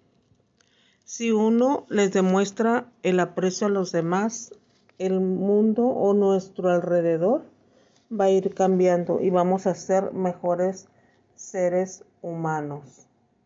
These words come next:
Siempre tenemos que despertar un sueño a los demás, ayudarles a que sueñen,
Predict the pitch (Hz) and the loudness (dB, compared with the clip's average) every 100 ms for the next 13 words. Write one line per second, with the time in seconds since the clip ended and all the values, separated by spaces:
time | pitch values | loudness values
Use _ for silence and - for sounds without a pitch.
0 | _ _ _ _ _ _ - _ _ _ | _ _ _ _ _ _ -20 _ _ _
1 | _ _ _ _ _ _ _ _ _ _ | _ _ _ _ _ _ _ _ _ _
2 | _ _ _ - 233 220 240 247 214 202 | _ _ _ -12 -6 -4 -4 -4 -4 0
3 | 208 208 - 214 214 - 185 - 202 202 | 0 -2 -2 -2 -2 -4 -6 -6 -4 -4
4 | 208 - 208 208 - 214 202 196 196 196 | -4 -6 -2 -2 -2 -2 -2 0 -2 -4
5 | 190 190 180 175 170 175 180 180 - - | -2 0 -2 -2 -4 -2 -4 -6 -12 -8
6 | 180 185 175 180 180 196 208 - _ _ | -2 -2 2 0 0 -2 -4 -8 _ _
7 | _ - 185 175 175 170 - 190 190 175 | _ -6 -4 -4 -10 -10 -6 -2 -2 -2
8 | 156 160 | -6 -10